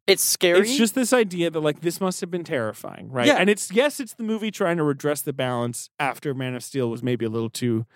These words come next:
Speaker 2: uh, you know, gleeful about blowing up a city.
Speaker 1: But it also immediately sets up,
Speaker 2: Good
Speaker 1: like,
Speaker 2: job.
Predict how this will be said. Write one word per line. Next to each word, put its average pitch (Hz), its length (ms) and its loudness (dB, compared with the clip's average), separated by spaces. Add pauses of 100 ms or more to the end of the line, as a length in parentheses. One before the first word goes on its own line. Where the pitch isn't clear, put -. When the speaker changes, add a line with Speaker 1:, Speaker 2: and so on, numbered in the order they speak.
(440)
Speaker 2:
uh, 110 520 4
you 127 120 0
know, 113 100 2
gleeful 117 540 4
about 104 260 -2
blowing 117 240 4
up 110 140 -4
a - 40 -6
city. 147 380 2
Speaker 1:
But 269 100 8
it 269 100 2
also 196 380 4
immediately 196 600 -8
sets - 360 -8
up, 123 200 -4
Speaker 2:
Good 196 240 6
Speaker 1:
like, 151 100 2
Speaker 2:
job. 107 160 -6